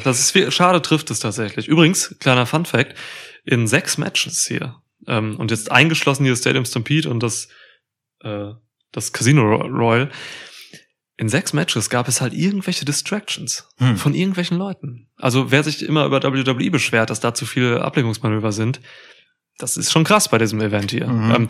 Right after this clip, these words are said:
Speaker 1: man muss dazu sagen, bei A W, äh, in den Matches hat's, haben die Distractions, Distractions jetzt nicht immer dafür geführt, äh, immer dazu geführt,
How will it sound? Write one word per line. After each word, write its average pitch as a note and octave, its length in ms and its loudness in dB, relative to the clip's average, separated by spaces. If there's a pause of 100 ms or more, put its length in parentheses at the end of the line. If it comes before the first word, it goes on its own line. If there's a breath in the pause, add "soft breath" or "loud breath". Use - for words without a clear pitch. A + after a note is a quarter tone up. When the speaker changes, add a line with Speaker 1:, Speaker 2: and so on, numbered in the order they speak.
(280 loud breath)
Speaker 1:
man B2 160 4
muss C#3 120 2
dazu C#3 180 2
sagen, C#3 240 6
bei C3+ 180 4
A B2+ 60 4
W, C3+ 260 2
äh, B2 240 2
in B2+ 80 -4
den B2+ 140 0
Matches C3 320 -2
hat's, - 280 -6 (100)
haben B2+ 160 0
die B2 80 -2
Distractions, B2+ 640 0
Distractions - 1000 -4 (300 loud breath)
jetzt - 200 0
nicht - 280 -2
immer C#3+ 220 6
dafür C3 260 2
geführt, B2+ 880 0
äh, B2 140 6
immer C3+ 140 4
dazu C3 200 2
geführt, C3+ 300 2